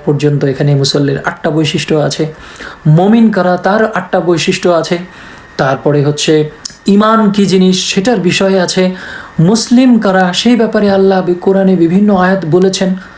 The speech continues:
কোরআনে প্রায় চুয়াল্লিশটা আয়াত আছে মুসলিম শব্দটা যার মধ্যে আছে, এবং সেই মুসলিমের সংজ্ঞায়িত করেছেন যে যারা বিশ্বাস করে এবং সৎ কাজ করে,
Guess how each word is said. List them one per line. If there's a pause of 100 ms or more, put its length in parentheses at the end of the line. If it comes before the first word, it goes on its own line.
(400)
কোরআনে
প্রায়
চুয়াল্লিশটা
আয়াত
আছে (200)
মুসলিম
শব্দটা
যার
মধ্যে
আছে,
এবং
সেই
মুসলিমের (100)
সংজ্ঞায়িত
করেছেন (540)
যে
যারা
বিশ্বাস
করে (640)
এবং
সৎ
কাজ
করে,